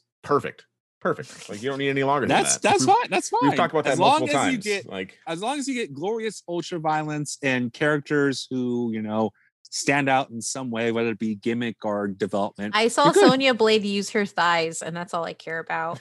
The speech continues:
Speaker 3: They kept it.
Speaker 1: <laughs>
Speaker 3: I love it. I'm so excited.
Speaker 2: Nice.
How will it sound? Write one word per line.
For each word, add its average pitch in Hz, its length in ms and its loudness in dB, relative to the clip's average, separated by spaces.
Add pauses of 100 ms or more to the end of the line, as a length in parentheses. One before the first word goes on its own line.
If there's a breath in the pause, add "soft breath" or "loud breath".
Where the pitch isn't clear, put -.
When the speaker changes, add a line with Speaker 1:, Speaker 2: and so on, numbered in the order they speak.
(200)
Speaker 3:
They 196 80 -2
kept 180 360 -2
it. 180 280 -2 (120)
Speaker 1:
<laughs> - 100 -8
Speaker 3:
I 208 100 2
love 147 260 0
it. 165 220 0
I'm 214 120 -4
so 226 180 4
excited. 170 400 -2
Speaker 2:
Nice. - 600 2